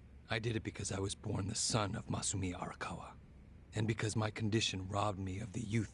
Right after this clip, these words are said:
everyone else got to have. I was happy to change my name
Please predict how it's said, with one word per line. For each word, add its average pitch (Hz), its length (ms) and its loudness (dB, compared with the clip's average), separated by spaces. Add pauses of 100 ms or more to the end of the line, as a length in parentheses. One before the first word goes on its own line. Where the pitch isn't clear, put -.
everyone 104 380 4
else 92 180 -2
got - 180 -8
to - 60 -10
have. - 400 -8 (760)
I 110 60 2
was 117 140 2
happy 123 320 0
to 117 100 -8
change 95 320 -2
my 95 140 -2
name 90 340 -4